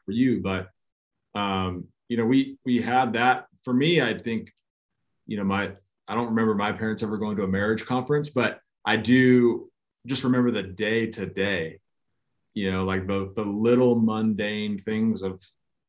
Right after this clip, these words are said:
how they communicated, how they worked through challenges, how they supported each other, um, you know, and I've always kind of observed,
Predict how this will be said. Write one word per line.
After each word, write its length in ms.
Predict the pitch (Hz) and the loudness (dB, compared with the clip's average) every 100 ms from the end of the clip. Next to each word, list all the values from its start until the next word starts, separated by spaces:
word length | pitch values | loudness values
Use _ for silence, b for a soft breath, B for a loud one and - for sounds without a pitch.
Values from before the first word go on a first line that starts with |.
| - - | -18 -16
how 220 | - 104 107 | -8 -6 -2
they 260 | 110 110 | 2 2
communicated, 720 | 110 135 147 127 - 107 95 95 | 0 -2 0 0 0 -2 -2 -4
how 120 | 110 | -2
they 120 | 110 | -2
worked 320 | 110 110 - | -2 -6 -8
through 160 | 120 113 | -10 -8
challenges, 840 | - 135 123 113 95 95 92 90 | -4 0 0 0 -2 -2 -4 -6
how 120 | 101 | -8
they 140 | 104 104 | -8 -8
supported 440 | 107 143 139 117 | -4 0 0 0
each 160 | 101 104 | -2 -4
other, 520 | 95 95 90 82 - _ _ _ _ 107 | -4 -4 -4 -8 -14 _ _ _ _ -8
um, 640 | 98 95 92 90 95 92 - _ _ | -4 -2 -2 -4 -6 -8 -14 _ _
you 100 | - | -4
know, 220 | 120 113 113 | -2 0 0
and 340 | 107 101 95 _ _ _ _ - | 0 -4 -6 _ _ _ _ -8
I've 140 | 113 | -2
always 460 | 127 135 127 117 - | 0 4 4 2 0
kind 220 | 113 107 | -6 -6
of 120 | 95 | -4
observed, 560 | 95 95 98 104 101 | -6 -4 -4 -4 -4